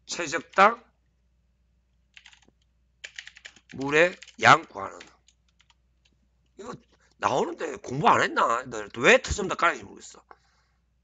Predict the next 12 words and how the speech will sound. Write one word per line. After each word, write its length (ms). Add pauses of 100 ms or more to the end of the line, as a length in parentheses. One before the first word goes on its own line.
(1600)
이거 180
역학이잖아. 520 (920)
역학. 380 (2250)
역학에서 720 (160)
무슨 260
문제? 320 (840)
기둥. 400 (540)
편심하중. 640 (420)
편심하중. 1040 (640)
맞죠? 440 (200)
여기서 460 (320)
편심, 640